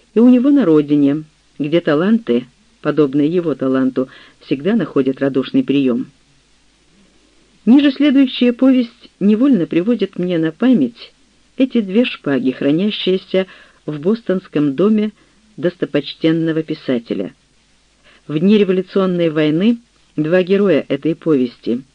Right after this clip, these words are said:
дети Америки, уроженцы старого Доминиона – оказались во враждебных лагерях, но по её окончании вновь встретились с подобающей братской нежностью,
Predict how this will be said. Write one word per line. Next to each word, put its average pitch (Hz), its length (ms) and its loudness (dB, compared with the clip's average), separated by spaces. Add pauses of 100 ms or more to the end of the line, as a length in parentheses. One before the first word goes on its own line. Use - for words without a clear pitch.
(120)
дети 165 480 -2
Америки, 175 560 -2 (400)
уроженцы 147 720 -2 (160)
старого 135 600 -2
Доминиона – 147 720 0 (420)
оказались 247 580 2 (160)
во 196 180 0
враждебных 202 800 0 (100)
лагерях, 160 800 -2 (720)
но 190 160 0
по 202 80 -2
её 185 320 2
окончании 180 640 0
вновь 165 320 -2
встретились 160 600 -2 (440)
с - 40 -20
подобающей 165 640 0
братской 165 460 -4
нежностью, 135 680 -2